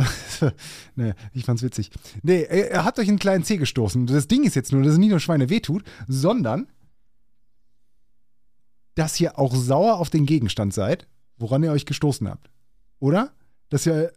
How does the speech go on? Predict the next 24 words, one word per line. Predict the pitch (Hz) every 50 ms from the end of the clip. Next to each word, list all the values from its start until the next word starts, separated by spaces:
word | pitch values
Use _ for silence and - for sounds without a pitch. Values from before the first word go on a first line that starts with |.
| - -
weil, | 160 160 180 180 170 170 160
Bettkante | 147 147 190 185 - - 214 220 208 240 277 285 - - - - -
und | 175 160
ihr | 165
seid | 147 170 160 147 - - - -
s-, | 139 139 139 135 165 233 202 -
ri-, | 254 196 - - - - - -
w-, | 190 165 175 190 277 214 - - -
hi-, | - 208 302 359
uh, | 330 320 180 - - -
richtig | 151 196 254 - 262 214 151 135
sauer | 135 170 180 247 311 277
auf | - 208 - -
diesen | 202 202 196 196
Gegenstand, | 170 170 185 170 135 107 - - 120 147 220 254 - - - - _ -
auf, | - 123 -
auf, | 202 165 147
auf | 175 160 -
die | - 156
Bettkante, | 160 196 - - 143 139 139 190 208 185
auf | 143 -
das | 165 139
Bett. | - 202 - - - - - - - - - - - - -
Und | 165 156 151